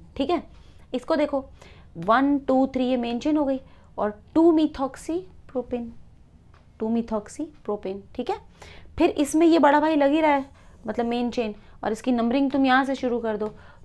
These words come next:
तो थ्री methyl वन, आ, ये को-, अरे नहीं रे, ये तो छः कार्बन इधर हैं, सॉरी, छः कार्बन है, तो फिर ये आपका वो हो जाएगा ब्रांचिंग, मतलब alkoxy हो जाएगा, this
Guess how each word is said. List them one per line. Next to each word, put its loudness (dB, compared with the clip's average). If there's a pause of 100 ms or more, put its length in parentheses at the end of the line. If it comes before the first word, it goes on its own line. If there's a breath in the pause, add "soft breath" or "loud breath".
तो -6 (120)
थ्री 4
methyl 2 (220)
वन, 2 (640)
आ, 0 (760)
ये -2
को-, -4
अरे 0
नहीं -2
रे, 0
ये -10
तो -4
छः -4
कार्बन 0
इधर -6
हैं, -10
सॉरी, -6 (580 loud breath)
छः -4
कार्बन 4
है, 0
तो -4
फिर -2
ये 2
आपका 4
वो 0
हो 2
जाएगा -2
ब्रांचिंग, -2
मतलब -4
alkoxy -4
हो 0
जाएगा, -10
this -10